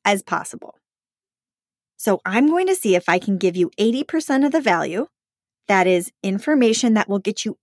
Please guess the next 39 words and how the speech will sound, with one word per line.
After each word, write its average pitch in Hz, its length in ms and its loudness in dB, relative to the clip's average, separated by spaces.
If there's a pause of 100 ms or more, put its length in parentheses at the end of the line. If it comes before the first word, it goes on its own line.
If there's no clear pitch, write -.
eighty 302 360 0
percent 247 480 -2
of 262 80 -2
the 294 100 -2
way 294 160 -2
there, 247 400 -4 (560)
in 220 160 2
only 220 260 2
twenty 240 460 0
percent 175 340 -4
of 180 60 -4
the 196 100 -4
time. 185 380 -2 (560)
So 196 380 0
now 214 160 4
you 240 120 2
can 302 140 0
see 262 220 0
why 220 160 2
time 214 320 0
is 196 100 0
of 180 140 0
the 180 100 2
essence. - 540 -8 (760)
Okay, 269 320 0 (120)
back 208 300 0
to 381 200 -2
you 254 280 0
and 240 120 4
the 226 60 2
situation 202 640 -2
you're 170 140 -4
facing, - 480 -6 (260)
which 226 160 -2
is 254 140 -2
having 254 320 0
to 311 80 0
teach - 260 -4
students 208 400 0